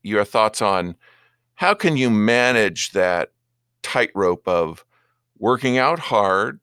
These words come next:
to get stronger while trying to lose some of that extra weight that keep us from being our best climber self.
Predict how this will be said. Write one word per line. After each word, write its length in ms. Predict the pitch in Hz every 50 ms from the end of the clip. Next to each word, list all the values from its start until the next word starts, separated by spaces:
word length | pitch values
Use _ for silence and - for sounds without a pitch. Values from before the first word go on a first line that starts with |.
| _
to 100 | - 107
get 220 | 90 - 113 113 -
stronger 880 | - - - 123 120 113 107 101 92 82 87 87 87 92 98 104 - _ _ _ _ _ _ _ _ _
while 280 | _ - 107 113 107 101
trying 420 | - - - 135 127 131 123 117 113
to 360 | - 113 104 101 98 90 - _ _ _ _ _ _
lose 460 | - 87 104 120 127 131 127 127 117 -
some 340 | - - 131 120 117 110
of 160 | 104 104 92 -
that 280 | 104 92 95 92 - _
extra 400 | - 107 - - - - 104 104
weight 580 | 92 95 107 117 107 95 82 73 - - - - _ _ _ _ _ _ _ _ _ _
that 460 | - 80 78 95 92 90 90 87 - - _ _ _ _ _ _ _ _ _ _ _ _ _ _ _ _ _
keep 260 | - - 131 123 -
us 160 | - 104 - -
from 240 | - - 101 95
being 640 | 87 - 104 98 98 95 92 90 90 90 90 90 - - _ _ _ _ _ _ _ _ _ _ _
our 160 | 101 101 95
best 380 | 78 - 107 101 92 - - -
climber 460 | - - 104 101 98 92 82 78 80
self. 680 | - - - 113 101 87 78 82 85 - - - _